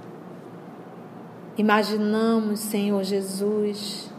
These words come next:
o mal-estar, o medo, a insegurança.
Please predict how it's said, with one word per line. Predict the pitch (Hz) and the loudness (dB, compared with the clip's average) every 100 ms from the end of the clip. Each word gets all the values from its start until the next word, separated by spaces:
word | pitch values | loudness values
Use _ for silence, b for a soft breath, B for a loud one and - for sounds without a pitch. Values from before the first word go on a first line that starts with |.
| - - - - - - - - - - - - - - - - - - - - - - | -14 -14 -14 -14 -14 -14 -14 -14 -14 -14 -14 -14 -16 -16 -16 -14 -14 -14 -16 -16 -12 -2
o | 190 | 2
mal-estar, | 190 190 185 - - - 190 190 196 190 - - - - - - - - - - - | 4 4 2 -2 -4 2 4 4 2 -6 -12 -14 -14 -14 -14 -16 -16 -16 -16 -14 -8
o | 185 | -4
medo, | 180 190 190 190 190 190 190 - - - - - - - - - - - - - - - - - - - - - - - - - - - - - | 4 6 6 4 0 -8 -10 -12 -14 -14 -16 -14 -14 -14 -14 -16 -16 -16 -16 -16 -16 -14 -14 -14 -16 -16 -16 -16 -16 -16 -14 -14 -14 -16 -14 0
a | 202 | 2
insegurança. | 190 - 202 190 190 190 190 190 - - - | 2 2 2 2 2 2 2 -2 -4 -6 -8